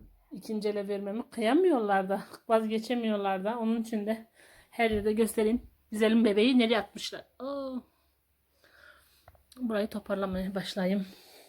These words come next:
Temizlik benim işim.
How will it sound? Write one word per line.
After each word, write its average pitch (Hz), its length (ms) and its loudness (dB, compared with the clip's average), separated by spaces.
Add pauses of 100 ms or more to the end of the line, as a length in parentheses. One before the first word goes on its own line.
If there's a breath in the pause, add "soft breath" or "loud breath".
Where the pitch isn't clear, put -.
(1040 loud breath)
Temizlik 185 680 -6 (580 loud breath)
benim 240 260 8
işim. 214 340 0